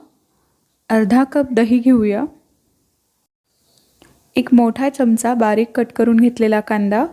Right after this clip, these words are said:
एक मोठा चमचा बारीक कट करून घेतलेला टोमॅटो, बारीक किसून घेतलेलं गाजर, तसेच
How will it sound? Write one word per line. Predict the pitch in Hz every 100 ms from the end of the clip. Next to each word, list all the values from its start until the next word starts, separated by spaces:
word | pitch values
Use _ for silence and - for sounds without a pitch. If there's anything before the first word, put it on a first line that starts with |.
| _ _ _ _ -
एक | 240
मोठा | 233 233 233 269
चमचा | 269 233 220 240 262 - _
बारीक | 233 220 226 -
कट | 247 247
करून | 233 233
घेतलेला | 233 240 226 220
टोमॅटो, | 214 220 202 196 - 285 - _ _ _ _ _ _ _ _ _ _ _ _ _ _ 247
बारीक | 220 233 254
किसून | 285 - 269
घेतलेलं | 262 254 226 214 214
गाजर, | 202 190 220 254 381 - _ _ _ _ _ _ _ _ _ -
तसेच | 226 226 233 269